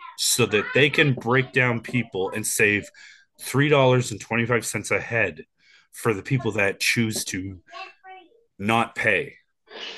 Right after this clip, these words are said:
So you get caught on the subway, T T C bus, whatever the fuck, you'll get a ticket. What is it, a seventy-five dollar ticket?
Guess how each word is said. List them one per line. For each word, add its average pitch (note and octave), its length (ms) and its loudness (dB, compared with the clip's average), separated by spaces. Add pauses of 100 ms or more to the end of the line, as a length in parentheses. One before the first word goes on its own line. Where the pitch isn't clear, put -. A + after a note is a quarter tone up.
(2500)
So G#2 520 -2
you C3+ 140 2
get G#3 180 4
caught E3 240 6
on D3+ 100 2
the C3+ 80 0
subway, G#2 720 0
T - 240 -10
T G#2 140 -12
C G2+ 260 -4
bus, F#2 580 -2
whatever G2+ 240 -2
the F#2+ 80 -8
fuck, - 400 -8 (1300)
you'll G2 140 0
get G2+ 120 2
a F#2 60 -4
ticket. - 400 -4 (920)
What F#2 160 0
is E2 140 -8
it, E2 80 -8
a D#2 80 -8
seventy-five G2 540 -2
dollar F#2+ 260 -2
ticket? - 420 -6